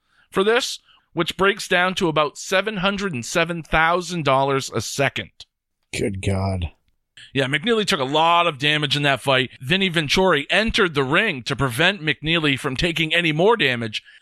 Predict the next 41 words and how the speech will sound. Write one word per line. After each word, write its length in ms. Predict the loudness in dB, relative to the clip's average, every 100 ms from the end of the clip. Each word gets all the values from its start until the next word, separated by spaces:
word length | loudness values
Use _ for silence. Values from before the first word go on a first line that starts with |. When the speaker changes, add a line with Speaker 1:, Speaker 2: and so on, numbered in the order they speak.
| _ 0
Speaker 1:
That 280 | 0 0 0
caused 380 | 2 2 0 0
Judge 260 | 0 2
Lane 320 | 2 2 2 -4 -18 _
to 100 | -2
end 180 | 0 0
the 60 |
fight 360 | 0 0 0 -2 -2
and 240 | 0 2
award 380 | 0 2 2 2
Tyson 420 | 0 0 -2 -2
the 60 | -2
victory 420 | -2 -2 0 -2
by 360 | 0 -2 -2 -4
D 280 | -6 -10 -6
Q, 300 | -2 -2 -2
of 140 | -6
course, 260 | -6 -6 -8
because 320 | -8 -8 -8
the 60 |
manager 500 | -8 -8 -8 -8 -10 -12 _ -20 -20 _
came 240 | -2 -2 -2
into 160 | -4
the 100 | -6
ring. 260 | -8 -12 -16 _ -4
But 140 | -2
yeah, 180 | 0 -2 0
eighty-nine 600 | 0 0 2 2 2 -2
seconds. 800 | -2 -2 0 -2 -4 -8 -10 -12 _ _ _
It 160 | -2 0
was, 560 | 2 0 -2 -8 -10 -14 _
it 80 | -2
was 140 | 2 2
almost 320 | 2 0 0
an 80 | 0
embarrassment 640 | 2 2 2 0 -4 -4
for 80 | -2
the 80 | -2
sport 300 | 0 0 2
of 80 | 2
boxing. 480 | 2 0 -4 -8